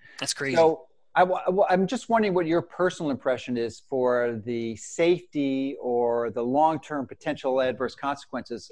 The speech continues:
Speaker 2: of just doing continuous, you know, six-hour compressed e-, eating window.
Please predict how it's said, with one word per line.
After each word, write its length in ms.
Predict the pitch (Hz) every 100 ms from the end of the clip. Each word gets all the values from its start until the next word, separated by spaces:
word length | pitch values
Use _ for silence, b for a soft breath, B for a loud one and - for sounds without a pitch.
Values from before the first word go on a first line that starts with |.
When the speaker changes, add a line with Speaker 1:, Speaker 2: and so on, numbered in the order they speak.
| 120
Speaker 2:
of 380 | 120 113 110 104 _ _ _ -
just 180 | 160 -
doing 200 | 180 175
continuous, 800 | 180 143 196 190 131 131 - - _ _ _
you 120 | 147
know, 120 | 123
six-hour 640 | 113 - - 160 143 135 135
compressed 440 | 131 - 139 127 -
e-, 80 | 147 -
eating 260 | 139 131 110
window. 220 | 90